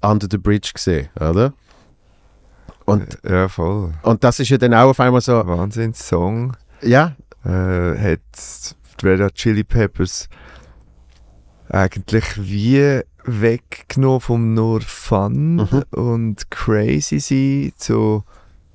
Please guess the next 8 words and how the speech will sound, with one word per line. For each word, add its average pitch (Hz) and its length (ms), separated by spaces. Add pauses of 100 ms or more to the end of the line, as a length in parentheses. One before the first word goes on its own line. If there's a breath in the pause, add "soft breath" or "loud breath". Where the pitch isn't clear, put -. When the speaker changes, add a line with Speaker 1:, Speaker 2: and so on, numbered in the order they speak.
(200)
Speaker 2:
irgendwie 113 300
so - 160 (160)
tiefe, 123 880 (720 soft breath)
äh, 57 460
verletzliche 113 920
Seelen. 135 1000
Und 107 260
das - 320